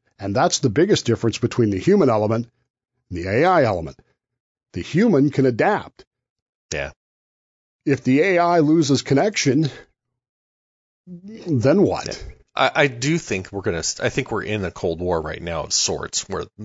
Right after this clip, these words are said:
Speaker 2: where the major powers are trying to develop A I for some kind of military application.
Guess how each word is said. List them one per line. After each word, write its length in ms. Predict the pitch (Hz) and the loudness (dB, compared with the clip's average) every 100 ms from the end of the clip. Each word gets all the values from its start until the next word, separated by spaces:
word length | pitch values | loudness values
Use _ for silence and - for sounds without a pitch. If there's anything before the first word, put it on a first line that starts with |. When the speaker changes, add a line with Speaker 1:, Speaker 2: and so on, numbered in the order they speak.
| 98 - | -18 -16
Speaker 2:
where 320 | 107 104 95 | -14 -10 -8
the 80 | 85 | -6
major 240 | 92 87 85 | -6 -6 -4
powers 340 | - 85 80 | 0 0 -2
are 60 | 80 | -10
trying 360 | - 90 85 | -8 -8 -8
to 100 | 80 | -8
develop 400 | 73 78 78 78 | -10 -6 -4 -4
A 180 | - 90 | -4 -2
I 220 | 78 76 | -2 -2
for 160 | - 90 | -6 -8
some 180 | - 87 | -8 -8
kind 180 | 80 78 | -12 -12
of 60 | |
military 420 | 80 80 - 85 | -10 -8 -6 -8
application. 580 | - - - - - - | -8 -12 -12 -12 -10 -14